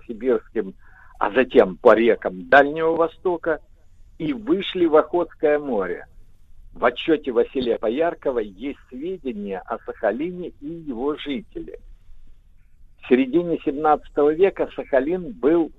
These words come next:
нанесен на русские географические карты. В это время и началась постоянная торговля с аборигенами острова, нивхами, ороками и айнами.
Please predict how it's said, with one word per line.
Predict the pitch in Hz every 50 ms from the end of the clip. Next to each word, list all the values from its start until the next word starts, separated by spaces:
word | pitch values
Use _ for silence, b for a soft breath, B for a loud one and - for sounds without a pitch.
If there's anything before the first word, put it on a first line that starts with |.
| - - - - - - -
нанесен | 90 - 120 156 175 180 170 - - - 170 147 127 113 104 104
на | 117 117 117
русские | 117 135 165 175 - - - - - - 98 90 82 82 -
географические | 110 104 120 131 131 117 127 131 131 - - 151 160 - - - - - - 143 139 131
карты. | - - 107 87 82 - - - - - - - - - - - - - - - - - - -
В | - - 98
это | 127 165 170 - 190 170
время | 160 175 180 180 170 170 170 160 147 139 - - - - - - - - -
и | 160 175
началась | 160 156 143 127 - - 123 117 135 151 165 160 - -
постоянная | - 131 - - - - 127 120 117 123 139 143 143 139 139 135 127 113
торговля | - - 117 110 104 90 113 127 156 165 160 156 160 151 147 - - - - - - - - - - B B
с | B B -
аборигенами | - 139 127 113 135 131 135 131 120 113 139 143 135 131 127 123 123 123 120 120 -
острова, | - 131 120 110 - - - - 104 95 92 85 82 85 76 76 - - - -
нивхами, | - 98 120 165 180 - - - - 143 135 131 131 127 117 - -
ороками | - 117 123 151 160 147 143 135 - - - 120 113 117 113 110 107 - - - - - - - - - -
и | - 123 123 127 127 123 120 -
айнами. | - 123 117 110 101 95 90 87 87 85 85 82 80 -